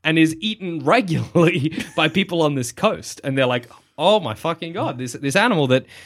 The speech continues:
clearly we thought, like, was gone at the same time as the dinosaurs, even beforehand, I think.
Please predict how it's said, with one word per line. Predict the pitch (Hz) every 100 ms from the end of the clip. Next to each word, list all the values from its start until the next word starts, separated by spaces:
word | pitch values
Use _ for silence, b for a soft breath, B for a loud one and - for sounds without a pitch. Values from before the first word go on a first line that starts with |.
| B B
clearly | - 277 208
we | 156
thought, | 151 160 139
like, | 139 127 120
was | 127 123 113 - - _ _ _
gone | 147 180 127 110 139
at | 120
the | 123
same | 127 117
time | 120 110
as | 98
the |
dinosaurs, | 104 131 143 104
even | 135 170 - _ _
beforehand, | 117 113 - 139 143 101 95 -
I | 87
think. | - 85 -